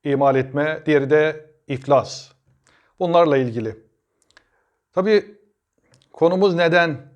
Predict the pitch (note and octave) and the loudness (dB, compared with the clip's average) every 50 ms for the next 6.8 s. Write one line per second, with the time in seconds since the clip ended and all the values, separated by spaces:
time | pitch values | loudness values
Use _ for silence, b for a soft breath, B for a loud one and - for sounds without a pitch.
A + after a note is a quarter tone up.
0 | _ _ _ _ _ _ _ _ _ _ _ C#3 C3 B2+ B2 - D3 C3+ C3+ B2 | _ _ _ _ _ _ _ _ _ _ _ -10 -10 -8 -4 -2 -2 0 0 -2
1 | A#2+ B2 D3+ D#3+ - - - - _ _ _ _ _ _ _ _ _ _ _ _ | -2 -2 -4 -6 -8 -12 -20 -20 _ _ _ _ _ _ _ _ _ _ _ _
2 | - D#3+ E3+ F3+ F3 F3 - - - - - D#3+ D#3+ F3+ F3+ E3 E3 D#3+ E3+ E3 | -2 0 2 2 2 0 -2 -6 -12 -10 -8 -6 -4 -2 0 0 0 2 0 -2
3 | E3 D#3 E3 E3 E3 E3 - - _ _ _ _ _ _ _ _ _ _ _ - | -2 0 0 0 -2 -2 -8 -14 _ _ _ _ _ _ _ _ _ _ _ -6
4 | - D3 D3 D#3+ D3+ C#3 B2+ A#2+ A2+ - - _ _ _ _ _ _ _ _ _ | -4 -2 0 2 2 0 0 -2 -4 -6 -12 _ _ _ _ _ _ _ _ _
5 | _ _ D#3 D#3 D#3+ C#3+ C#3+ C#3 D3 C#3+ D3 C#3 - E3 D#3+ D3+ D3 C#3 B2+ C#3+ | _ _ -2 0 0 0 2 2 0 0 0 -2 -6 -4 -2 0 0 0 -2 -2
6 | C3+ C#3+ D3 D3+ C#3 C#3 C#3 C3 C3 C3+ D3+ D3 D3 D3 - b | 0 0 0 0 0 -2 -2 -4 -4 -4 -4 -4 -4 -6 -12 b